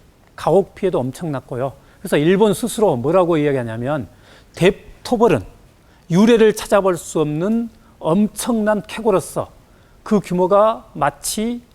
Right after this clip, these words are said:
대전쟁 같다라고 표현을 합니다." 이를 기념하기 위해서 일본은 남한 폭도 대토벌 작전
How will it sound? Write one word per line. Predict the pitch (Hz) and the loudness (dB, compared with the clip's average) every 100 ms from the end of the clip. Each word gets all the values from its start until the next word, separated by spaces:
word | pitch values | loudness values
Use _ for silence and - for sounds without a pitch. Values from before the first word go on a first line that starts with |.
| _ - | _ -2
대전쟁 | 196 196 170 220 208 214 | 0 0 2 2 2 0
같다라고 | 175 - 160 143 160 | -2 -8 -8 -6 -8
표현을 | - 165 147 123 | -8 -8 -6 -8
합니다." | 113 107 123 - _ _ _ _ _ _ - - - | -10 -8 -8 -10 _ _ _ _ _ _ -20 -20 -2
이를 | 196 262 190 | 4 4 4
기념하기 | 202 196 180 | 0 0 2
위해서 | 175 175 | 2 2
일본은 | 147 151 156 127 107 - - - | 0 0 0 -2 -6 -12 -20 -4
남한 | 131 180 202 | 2 2 2
폭도 | - - 226 | -2 -2 0
대토벌 | 196 185 220 196 190 | 2 0 -2 -2 0
작전 | 165 - 190 208 220 | -2 -6 -6 -6 -8